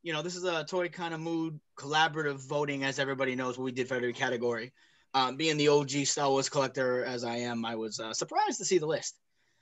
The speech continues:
Um, coming in at number three, didn't surprise me. Um, it is the, uh, the, uh,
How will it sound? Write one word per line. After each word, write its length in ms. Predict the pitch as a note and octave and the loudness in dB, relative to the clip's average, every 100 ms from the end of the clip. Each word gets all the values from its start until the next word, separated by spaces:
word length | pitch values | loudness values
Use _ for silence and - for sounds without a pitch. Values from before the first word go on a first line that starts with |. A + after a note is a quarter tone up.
| _ | _
Um, 220 | C#3+ C3+ B2+ | 2 4 4
coming 200 | A#3 D#4+ | 2 4
in 60 | C#4+ | 2
at 60 | |
number 180 | C4+ A#3 | 2 0
three, 360 | A3+ G3 F3+ F3+ | 6 8 10 8
didn't 220 | G3 F#3 | 4 4
surprise 380 | C#3+ C#3 A#2+ B2+ | 0 2 2 0
me. 200 | B2 B2+ _ _ _ _ _ | -8 -10 _ _ _ _ _
Um, 360 | C3+ C3 B2 B2 | 4 4 4 2
it 160 | D#3+ D#3 | 2 2
is 220 | D#3+ C#3+ | 2 0
the, 260 | D3+ C#3 | 0 4
uh, 360 | C3+ B2+ B2 A#2 _ _ _ _ - - _ | 4 4 0 -2 _ _ _ _ -8 -8 _
the, 300 | C3 B2 A#2+ | -2 2 2
uh, 300 | A#2 A2+ | 2 -2